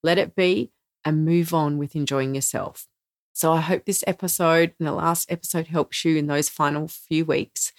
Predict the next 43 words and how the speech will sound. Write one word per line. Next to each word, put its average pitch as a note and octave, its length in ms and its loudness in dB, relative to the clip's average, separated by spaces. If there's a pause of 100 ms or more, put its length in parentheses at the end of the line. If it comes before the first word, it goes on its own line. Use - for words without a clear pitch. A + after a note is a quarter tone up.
(420)
Reach A3+ 280 2
out A3 220 0
to - 100 -4
me F#3 80 2
on F3 80 0
Instagram E3+ 680 -2
at - 100 -14
Manage F3 360 -4
My E3+ 160 -2
Wedding. E3+ 500 0 (360)
If - 140 -6
you E3+ 80 0
have D#3+ 180 0
a F3+ 60 -4
question E3+ 640 0
or D#3+ 60 -2
you D#3 120 0
just D#3 240 -2
need D3+ 280 -2
someone D3+ 520 0
to - 100 -16
calm D3+ 380 0
you, G3 300 0 (500)
I D#3+ 140 0
can F3 180 -4
be D#3+ 120 0
very E3 200 0
helpful D3+ 520 -4
at D3 140 -4
asking D3 460 -2
some C#3+ 420 -4 (300)
of - 180 -10
the C#3+ 100 -4
right D3 440 2
questions E3 540 -2
that - 160 -6
will D3+ 80 -6
help C#3+ 360 -6 (260)
ground C3+ 420 -2
you F3 60 -4
again. - 520 -8 (400)
And D3 340 0
I D3+ 160 -2